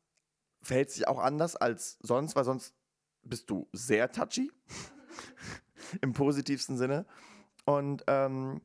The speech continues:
ja, dann war dann an dem Abend auch gar nicht so viel aus-, voneinander rauszukriegen, aber dafür in, in, in der Nacht drüber geschlafen, dafür umso mehr dann, ja.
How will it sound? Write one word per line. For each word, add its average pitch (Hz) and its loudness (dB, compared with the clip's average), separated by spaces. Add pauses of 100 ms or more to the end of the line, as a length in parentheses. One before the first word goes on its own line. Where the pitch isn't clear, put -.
(360)
ja, 139 4
dann 135 6
war 127 8
dann 120 0
an 117 -2
dem 117 2
Abend 123 0
auch - -6
gar 147 2
nicht 156 -2
so 160 -2
viel 165 0
aus-, - 2
voneinander 170 0
rauszukriegen, 113 0
aber 95 0
dafür 107 -2
in, 107 -4
in, 110 -4
in 107 -6 (320)
der 110 -2
Nacht 120 0
drüber 110 0
geschlafen, 120 -4
dafür 113 -4
umso 113 -2
mehr 113 2
dann, 92 -4
ja. 95 -6